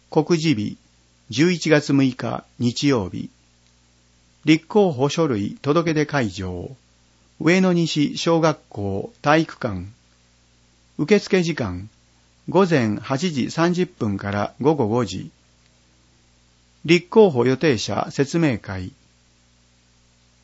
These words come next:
立候補を予定している人の事務手続きなどについて説明会を開催します。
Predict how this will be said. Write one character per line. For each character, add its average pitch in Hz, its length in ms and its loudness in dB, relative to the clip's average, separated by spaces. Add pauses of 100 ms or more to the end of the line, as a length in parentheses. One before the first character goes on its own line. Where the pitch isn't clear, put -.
(120)
立 180 180 0
候 233 240 2
補 110 240 0
を - 100 -4
予 139 140 -2
定 165 220 0
し - 80 -6
て 156 160 2
い 147 40 2
る 147 80 -2
人 139 200 -2
の 107 180 0
事 113 120 0
務 165 120 2
手 165 140 -4
続 151 240 -4
き 117 100 -2
な 113 120 0
ど 113 100 -2
に 101 120 -2
つ 131 120 -4
い 101 100 -2
て 107 300 -6
説 139 260 -4
明 185 180 0
会 107 220 -4
を 98 160 -4
開 127 200 -4
催 117 260 -4
し 104 160 -6
ま 92 100 -6
す。 - 220 -16